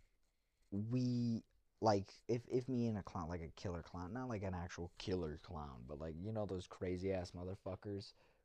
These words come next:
who genuinely think it's funny to go around in a cl-, like, clown fucking, we're both getting stabbed. One hundred percent.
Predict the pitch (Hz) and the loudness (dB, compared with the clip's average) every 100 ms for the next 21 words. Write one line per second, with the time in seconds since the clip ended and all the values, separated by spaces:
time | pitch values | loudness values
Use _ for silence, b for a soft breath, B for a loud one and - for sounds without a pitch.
0 | - 95 95 98 98 92 95 90 87 - | -4 0 0 0 0 -2 -2 -4 -6 -6
1 | 92 95 92 98 95 92 92 92 85 - | -4 -4 -2 -2 -2 -2 -4 -4 -6 -8
2 | 95 82 76 - - 98 98 92 - 104 | -6 -6 -8 -8 -6 -4 -4 -6 -8 -8
3 | 98 95 B B B B B B _ _ | -6 -8 B B B B B B _ _
4 | _ _ 143 135 143 131 - 78 71 - | _ _ 4 6 6 4 2 -2 -2 -10
5 | 69 67 - - _ _ 110 120 120 107 | -10 -10 -14 -20 _ _ 0 2 2 0
6 | 104 113 113 101 - 92 - 76 | -2 0 0 -2 -6 -10 -10 -12